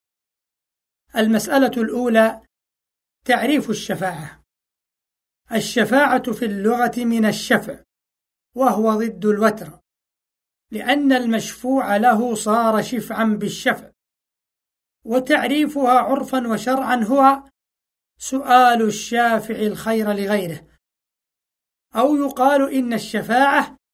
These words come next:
توسط الشافع لغيره بجلب نفع أو دفع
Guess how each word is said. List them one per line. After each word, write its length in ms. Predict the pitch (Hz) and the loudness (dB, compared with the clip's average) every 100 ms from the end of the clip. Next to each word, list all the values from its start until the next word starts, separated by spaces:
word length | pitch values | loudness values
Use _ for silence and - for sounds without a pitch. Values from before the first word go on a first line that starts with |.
| _ _ _ _ _ _ _ _ _ | _ _ _ _ _ _ _ _ _
توسط 600 | 196 269 277 - 240 247 | -2 0 -2 -6 -6 -6
الشافع 640 | - - 240 262 254 247 | -8 -2 2 4 2 -2
لغيره 760 | 220 226 208 233 277 285 269 - _ _ _ _ _ _ | -4 -2 0 2 2 0 -4 -6 _ _ _ _ _ _
بجلب 500 | 220 220 247 240 214 | -8 -2 -2 -2 -2
نفع 440 | 214 233 240 - 208 277 269 269 226 | -2 0 -2 -6 -4 0 0 -2 -4
أو 200 | 240 226 | -4 -2
دفع 360 | - - - | -4 -4 -6